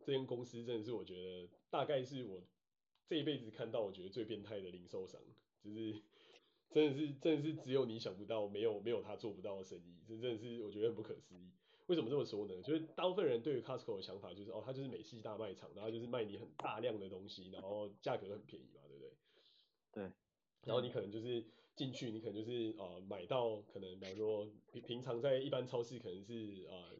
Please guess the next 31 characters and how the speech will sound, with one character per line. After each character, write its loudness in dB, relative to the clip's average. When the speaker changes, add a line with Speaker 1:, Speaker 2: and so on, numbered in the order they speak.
Speaker 1:
三 0
入 -2
装、 -2
四 -6
入， -4
四 0
入 2
装、 2
六 6
入 0
装， -6
在 2
Costco 0
可 -6
能 -6
就 -2
是 -2
十 -8
入 -4
装、 -2
十 -8
二 4
入 -2
装 -12
之 -14
类 -6
的 -12
这 -16
种， -12
就 -8
是 -4